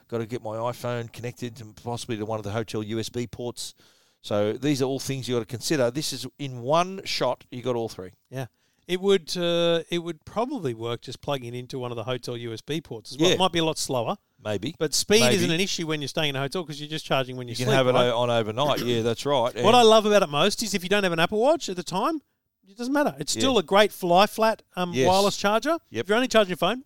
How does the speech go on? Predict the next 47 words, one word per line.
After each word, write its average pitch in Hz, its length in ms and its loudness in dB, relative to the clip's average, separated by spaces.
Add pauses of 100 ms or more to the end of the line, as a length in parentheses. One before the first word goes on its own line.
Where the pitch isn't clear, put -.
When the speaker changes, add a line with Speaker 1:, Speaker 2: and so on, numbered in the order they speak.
(100)
Speaker 2:
lie 170 220 4
flat 175 220 -2
wireless 143 260 -2
charger. 139 360 -6
Speaker 1:
I 117 120 4
do 131 240 2
like, 131 200 4
too, 135 200 0
how 120 120 4
the 110 140 0
Apple 117 180 -2
Speaker 2:
The 202 40 4
Apple 208 120 4
Speaker 1:
Watch 202 160 4
Speaker 2:
Watch - 60 0
thing 202 80 2
Speaker 1:
charger 117 280 4
Speaker 2:
just 98 80 -4
pops - 240 2
out. 160 200 0
Speaker 1:
just 123 200 -4
zips 127 240 -6
out 110 120 0
the 117 80 -8
bottom, 123 340 2
Speaker 2:
Lovely. 127 200 0
Speaker 1:
the 269 40 -2
side. 139 300 -2
Yeah, 117 160 -6
nice. 113 240 -6
Speaker 2:
I 233 60 -2
think 359 100 0
it's 330 100 -2
great. 220 280 0
I 160 40 -4
think 185 120 -2
it's 175 120 -10
Speaker 1:
Yeah. 202 60 -8
Speaker 2:
good 226 300 -2 (200)
design. 156 540 0 (160)
Speaker 1:
Black 156 260 4
or 131 140 -2
white? 123 240 0 (1120)
Speaker 2:
White. 139 260 -4 (100)
Speaker 1:
I 117 80 -2
got 95 160 -4
white. 98 240 -8